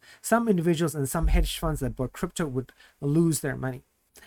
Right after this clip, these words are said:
The contagion to the real financial system would have been small. Lamborghini dealerships would have had a rough year, but most people would barely notice. Five years from now, if every cryptocurrency goes to zero, I don't know what the next five years will be like, but a plausible story as of last week anyway,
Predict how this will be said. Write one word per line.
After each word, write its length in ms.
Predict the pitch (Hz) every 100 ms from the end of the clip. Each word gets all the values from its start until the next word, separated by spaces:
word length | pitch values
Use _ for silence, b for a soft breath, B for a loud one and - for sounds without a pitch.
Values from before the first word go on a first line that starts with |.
| B
The 80 | -
contagion 480 | 196 208 226 233 185
to 100 | 175
the 120 | 151
real 260 | 151 226 220
financial 400 | 190 165 175 165
system 320 | 233 214 139
would 80 | 131
have 100 | 117
been 100 | 113
small. 300 | - 117 - B B
Lamborghini 520 | 160 151 147 196 196 185
dealerships 640 | 135 175 185 147 147 -
would 120 | -
have 80 | 131
had 180 | 135 131
a 60 | 120
rough 280 | 131 -
year, 160 | 139 123 B B -
but 140 | 185
most 400 | 208 226 226 - _
people 320 | - 180 175 143
would 180 | 135 123 -
barely 260 | 139 135
notice. 400 | 120 123 123 - - _ _ _ _ _ _ _ - -
Five 240 | 214 208
years 160 | 196 170
from 160 | 165
now, 200 | 175 123 - B B
if 140 | 165 -
every 320 | 226 202 208
cryptocurrency 680 | 202 208 - 170 185 175 147
goes 240 | 127 160 -
to 100 | 139
zero, 240 | 160 127 143
I 40 |
don't 120 | 175
know 80 | 156
what 180 | 135 156
the 80 | 139
next 240 | 139 -
five 200 | 147 135
years 160 | 135 127
will 60 |
be 160 | 113 151
like, 200 | 123 120
but 100 | 120
a 60 |
plausible 560 | 120 - 196 196 165 165
story 260 | - 156 123
as 160 | 123
of 100 | 123
last 300 | 131 135 135
week 140 | 113 143
anyway, 260 | 151 104